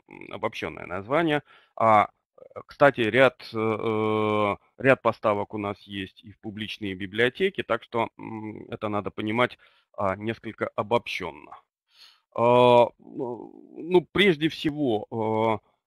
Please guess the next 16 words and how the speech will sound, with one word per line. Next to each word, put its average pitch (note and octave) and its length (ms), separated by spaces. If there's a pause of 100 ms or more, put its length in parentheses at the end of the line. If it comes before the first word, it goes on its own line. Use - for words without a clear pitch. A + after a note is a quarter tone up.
(120)
э, F#2+ 40
э, G#2 180
чтоб C3 380
вы, C3+ 300 (100)
э, A2 240 (120)
понимали, C3+ 480
каково A#2 520
ваше G#2+ 280
место, G#2+ 360
если A#2+ 300
вы A2 140
библиотекарь, G2 720
каково A2 460
ваше G#2+ 240
место A#2+ 460
в G#2+ 420